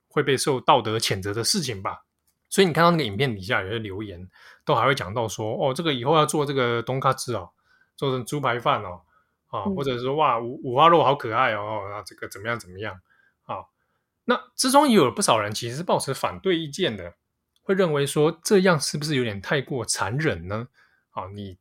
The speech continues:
Speaker 1: 把它当成像宠物在养，它是迷你猪嘛，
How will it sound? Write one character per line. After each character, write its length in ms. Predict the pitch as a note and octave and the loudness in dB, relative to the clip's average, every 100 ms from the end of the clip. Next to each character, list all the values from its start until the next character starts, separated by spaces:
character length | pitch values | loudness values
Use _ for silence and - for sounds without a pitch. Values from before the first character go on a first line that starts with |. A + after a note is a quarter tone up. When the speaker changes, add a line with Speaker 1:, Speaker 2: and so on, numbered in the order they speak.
| _ _ _ | _ _ _
Speaker 1:
把 100 | - | -2
它 160 | G#2+ C3 | 0 2
当 240 | C#3+ D3+ | 2 2
成 200 | D3 A2+ A2+ | 2 -4 -2
像 200 | C#3 A2 | -4 -4
宠 300 | - - G2+ | -6 -6 -2
物 200 | F3 C#3+ | -2 0
在 160 | G3 | 0
养， 260 | A#2 G#2 E2+ - | -2 -4 -10 -10
它 180 | D#3+ D#3 | -6 -4
是 80 | |
迷 140 | E3+ B2 | -2 -2
你 160 | C3+ | -4
猪 240 | F2+ - A2 | -6 -6 -6
嘛， 140 | F#2 | -8